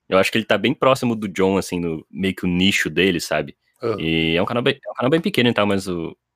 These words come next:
Speaker 1: o cara é da hora, o cara do Balcão Pop é da hora. E ele também perguntou qual o nome do podcast do Kitsune. E é Kitsune da Semana?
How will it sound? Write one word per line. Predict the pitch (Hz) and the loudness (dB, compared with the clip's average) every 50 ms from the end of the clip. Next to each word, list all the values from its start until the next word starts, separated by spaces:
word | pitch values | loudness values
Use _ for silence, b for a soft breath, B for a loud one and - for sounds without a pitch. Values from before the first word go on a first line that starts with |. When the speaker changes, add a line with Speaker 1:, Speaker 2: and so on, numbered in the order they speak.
| _ | _
Speaker 1:
o | - | -8
cara | 87 - 101 104 | -4 -2 -2 0
é | |
da | 98 95 82 | 2 2 2
hora, | 82 82 90 | 2 2 0
o | |
cara | - 80 78 78 | -2 -4 -4 -4
do | 78 | -6
Balcão | 76 76 - - 73 | -8 -8 -8 -8 -10
Pop | - 73 - | -12 -10 -8
é | 76 | -8
da | 73 71 | -4 -4
hora. | 76 82 - - _ _ _ _ _ _ | -4 -4 -4 -6 _ _ _ _ _ _
E | - 104 110 117 | -2 2 4 4
ele | 123 135 | 4 4
também | 143 - 135 139 139 | 4 4 4 4 4
perguntou | 135 - 135 139 131 131 - 120 123 127 135 135 131 127 110 - - _ _ _ | 2 0 -2 -2 -2 2 2 4 4 4 4 4 4 2 0 -2 -6 _ _ _
qual | - 127 123 | 2 4 4
o | 127 | 6
nome | 117 117 120 | 6 4 4
do | 117 107 | 2 0
podcast | - _ - 107 98 - - - 101 101 - - | 0 _ 2 2 2 2 0 0 2 2 0 -2
do | 87 85 90 87 82 78 76 | -2 -2 -2 0 0 -2 -6
Kitsune. | - - 82 - - - 113 101 82 73 - _ _ _ _ _ _ _ _ | -8 -10 -8 -4 0 2 2 2 0 -2 -8 _ _ _ _ _ _ _ _
E | - 90 90 90 92 | -6 -2 0 2 4
é | 92 95 101 104 107 110 107 107 104 98 92 82 - - _ _ - _ | 6 6 6 6 6 6 6 6 6 4 2 0 -2 -8 _ _ -18 _
Kitsune | - - - - - 113 113 | -10 -8 -4 0 0 2 2
da | 101 | 0
Semana? | 92 - - 90 139 190 160 107 | -2 -2 0 2 2 2 0 -2